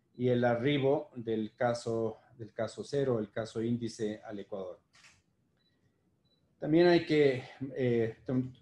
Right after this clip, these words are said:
tenemos que tomar en cuenta que ha habido una rapidísima evolución de contagio de persona a persona, quizás como en ningún otro virus que ha afectado a la humanidad.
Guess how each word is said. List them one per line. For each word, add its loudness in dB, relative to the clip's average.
tenemos 0
que -2
tomar 0
en 0
cuenta -2
que -6
ha -2
habido 0
una -4
rapidísima -4
evolución -4
de -4
contagio -4
de -8
persona -8
a -8
persona, -12
quizás -8
como -4
en -2
ningún 0
otro 0
virus -4
que -2
ha -2
afectado -6
a -2
la -4
humanidad. -8